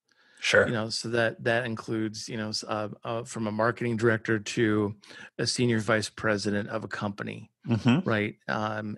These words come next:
Speaker 2: and, and understands kind of the nuance of, of the, the business that they're working with, or I should say the nuances of the business that they're working with. And,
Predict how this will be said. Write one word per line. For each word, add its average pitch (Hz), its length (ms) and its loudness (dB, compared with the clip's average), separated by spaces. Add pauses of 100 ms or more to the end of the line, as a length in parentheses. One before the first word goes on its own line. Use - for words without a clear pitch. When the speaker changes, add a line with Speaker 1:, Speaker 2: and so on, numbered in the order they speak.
Speaker 2:
and, 113 240 0
and 127 160 -2
understands 123 580 2
kind 110 160 0
of 104 60 0
the 110 80 2
nuance 110 840 0
of, 107 340 -2 (640)
of 107 360 0
the, 113 320 4
the 123 100 -2
business 113 400 0
that 107 140 -4
they're 107 100 0
working 107 480 -2
with, 104 280 -2
or 107 260 -2
I - 20 -2
should 123 200 -2
say 120 80 0
the 107 120 0
nuances 107 640 0
of 101 80 -8
the 101 40 -4
business 101 360 -4
that - 80 -18
they're 101 100 -6
working 104 300 -6
with. 101 260 -2
And, 101 220 -2